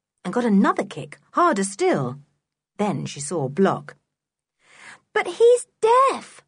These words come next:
she said. "He can't hear anything we say." Block began to clear away, his face, as usual, showing no expression. Sooty glared at Anne. She was upset and cross, but said no more.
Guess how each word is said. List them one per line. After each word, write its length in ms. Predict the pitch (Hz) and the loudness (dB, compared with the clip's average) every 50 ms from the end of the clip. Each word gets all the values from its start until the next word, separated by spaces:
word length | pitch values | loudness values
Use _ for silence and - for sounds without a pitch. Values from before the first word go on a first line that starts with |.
| _ _ _ | _ _ _
she 180 | - - 220 | -10 -8 -8
said. 360 | 196 - 208 185 160 147 143 147 - - - - _ | -8 -6 -6 -6 -6 -6 -8 -10 -16 -20 -20 -12 _
"He 100 | - 587 | -10 -8
can't 300 | - - 554 605 605 415 | -4 -2 0 0 0 2
hear 220 | 381 440 453 440 | 2 2 2 2
anything 420 | 415 381 370 381 370 339 311 320 294 | 2 2 2 2 2 2 2 4 4
we 140 | 285 277 254 | 2 0 -2
say." 500 | - - - 254 214 190 180 208 311 453 587 - _ _ _ _ _ _ _ _ _ _ _ _ _ _ _ _ _ _ _ | -4 -6 -6 -4 -4 -2 -2 0 0 0 -2 -2 _ _ _ _ _ _ _ _ _ _ _ _ _ _ _ _ _ _ _
Block 420 | 151 208 233 185 156 - - - - _ _ _ _ _ _ | -2 0 0 0 -2 -6 -10 -18 -20 _ _ _ _ _ _
began 260 | 170 - 175 165 143 | -6 -6 -4 -6 -6
to 160 | 147 - - | -8 -8 -6
clear 220 | 226 269 233 185 | -4 -2 0 0
away, 440 | 175 175 196 202 196 156 139 135 135 143 - - - - - | 0 2 2 0 0 0 -2 -4 -6 -10 -14 -18 -20 -20 -6
his 180 | - 320 311 - | -4 -4 -4 -2
face, 360 | - 349 359 330 240 196 - - | -2 -2 0 0 0 -2 -4 -6
as 300 | - 220 247 262 247 - | -4 -4 -4 -4 -4 -4
usual, 540 | 247 247 240 208 196 160 135 120 120 123 131 | 0 0 0 0 -2 -4 -6 -8 -6 -8 -10
showing 360 | - - 185 165 156 156 160 | -8 -4 -4 -4 -4 -2 -2
no 120 | 196 233 | 0 0
expression. 760 | 214 - - - - - 247 240 233 - 135 123 120 196 - _ _ _ _ _ _ _ _ _ _ _ _ _ | -2 -2 -6 -12 -6 -4 -4 -4 -4 -8 -12 -14 -16 -18 -20 _ _ _ _ _ _ _ _ _ _ _ _ _
Sooty 540 | - - - - 330 - - - - - - _ _ | -16 -14 -12 -12 -12 -12 -12 -16 -18 -20 -20 _ _
glared 500 | - 196 196 202 190 202 185 135 101 98 | -2 0 0 2 2 0 -2 -4 -6 -10
at 80 | 123 143 | -10 -10
Anne. 440 | 143 131 113 101 101 95 101 - - _ _ _ _ _ _ _ _ _ _ _ _ - - - | -8 -8 -8 -10 -12 -12 -12 -14 -18 _ _ _ _ _ _ _ _ _ _ _ _ -20 -20 -20
She 180 | _ - - 285 | _ -8 -4 -2
was 140 | 254 - 202 | -2 -2 -2
upset 480 | 202 196 - - - 226 233 180 - | -4 -8 -8 -12 -10 -8 -8 -8 -8
and 100 | - 143 | -8 -8
cross, 460 | 143 - - 269 247 139 127 - - - | -8 -6 -4 -4 -4 -4 -4 -8 -12 -12
but 260 | - - 139 - - | -14 -16 -18 -16 -16
said 280 | - - 160 151 139 | -14 -10 -10 -8 -6
no 200 | 147 156 151 135 | -6 -4 -4 -2
more. 400 | 131 151 170 147 120 120 117 135 | -2 -2 -2 -2 -4 -6 -8 -10